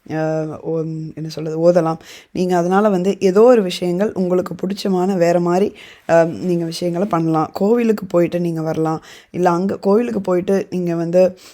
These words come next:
ம், அங்க யா-, நீங்க அன்னதானம் பண்றதோ அல்லது அன்னதானம் பண்ற இடத்துல ஹெல்ப் பண்றதோ இது மாதிரி ஏதோ ஒரு உங்க மனசு பிடிச்ச நல்ல விஷயங்கள் நீங்க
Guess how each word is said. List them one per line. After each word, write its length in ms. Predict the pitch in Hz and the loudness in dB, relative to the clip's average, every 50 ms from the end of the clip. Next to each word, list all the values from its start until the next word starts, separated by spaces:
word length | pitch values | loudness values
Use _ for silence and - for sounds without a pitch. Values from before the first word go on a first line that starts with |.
| _ _ | _ _
ம், 280 | - 165 170 170 170 165 | -6 -4 -2 -2 -2 -2
அங்க 340 | - - 156 180 190 190 190 | -2 -2 -2 0 0 2 4
யா-, 560 | 185 180 180 175 180 180 - - 95 - 185 | 4 6 6 6 6 4 2 0 -4 -4 -4
நீங்க 220 | 180 175 175 175 | -2 -2 -2 -2
அன்னதானம் 480 | 175 175 185 190 196 196 190 190 185 175 | -2 0 2 2 4 4 4 4 2 0
பண்றதோ 480 | 175 170 170 175 185 175 180 165 165 | -2 -2 0 0 0 0 0 0 0
அல்லது 180 | 170 165 170 170 | 0 0 -2 -2
அன்னதானம் 420 | 165 170 180 185 196 190 185 175 | -2 -2 -2 0 0 0 0 0
பண்ற 280 | 175 170 170 170 170 165 | -2 -4 -4 -4 -4 -4
இடத்துல 200 | 170 170 - 165 | -6 -6 -4 -4
ஹெல்ப் 340 | 170 170 170 170 180 190 185 - | -4 -2 -2 -2 -2 -4 -4 -6
பண்றதோ 340 | 165 160 160 160 165 156 170 | -8 -6 -4 -2 -2 -2 -2
இது 100 | 175 170 | -4 -4
மாதிரி 240 | 175 175 180 185 180 | -2 -2 -2 -2 -2
ஏதோ 180 | 170 170 196 233 | 0 2 4 4
ஒரு 220 | 262 247 202 180 | 4 4 2 2
உங்க 120 | 175 165 | 0 -2
மனசு 320 | 160 165 170 190 185 - 202 | -4 -6 -6 -6 -6 -6 -6
பிடிச்ச 280 | 185 170 170 - - | -8 -8 -8 -8 -6
நல்ல 240 | 170 160 160 170 190 | -6 -4 -4 -4 -2
விஷயங்கள் 420 | 180 170 - - 160 156 165 190 196 | -4 -4 -4 -6 -8 -6 -4 -4 -4
நீங்க 180 | 170 165 165 | -4 -4 -8